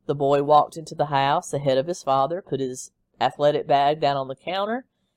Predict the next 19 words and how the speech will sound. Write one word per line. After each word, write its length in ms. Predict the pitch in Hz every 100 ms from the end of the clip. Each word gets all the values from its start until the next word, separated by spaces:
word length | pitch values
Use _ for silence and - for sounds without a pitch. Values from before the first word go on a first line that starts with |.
| _ _
and 300 | 151 156 156
his 200 | 165 -
father 440 | 151 147 147 147
then 280 | 143 135 135
stepped 420 | - - 156 -
up 120 | 156
behind 460 | - 147 139 139 139
him 320 | 147 135 127
and 180 | - 127
shot 380 | - - 139 -
him 400 | 190 262 262 196
in 160 | - 156
the 100 | 139
back 280 | 135 131 -
of 120 | 117
the 80 | 117
head. 360 | 117 92 107 135
However, 440 | 131 135 143 143
John 440 | 143 151 156 160